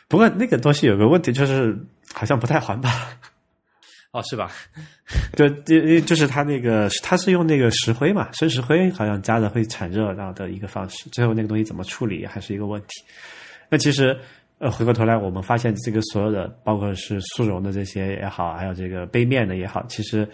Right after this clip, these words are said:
Speaker 1: 归根到底都会有涉及到这个白色污染这个问题吧。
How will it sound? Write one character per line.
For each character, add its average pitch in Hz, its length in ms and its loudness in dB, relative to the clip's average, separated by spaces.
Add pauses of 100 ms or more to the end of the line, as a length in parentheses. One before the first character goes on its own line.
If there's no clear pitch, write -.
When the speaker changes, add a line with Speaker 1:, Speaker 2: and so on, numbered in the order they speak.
(500)
Speaker 1:
归 127 120 -2
根 131 80 2
到 127 140 2
底 98 100 -2
都 107 200 -2
会 101 300 0
有 92 120 -4 (240)
涉 - 240 0
及 98 100 0
到 101 160 -2
这 95 120 -6
个 92 80 -6
白 92 160 -4
色 120 160 0
污 127 100 0
染 82 180 -2
这 87 80 -12
个 92 80 -8
问 90 140 -10
题 - 160 -16
吧。 - 120 -20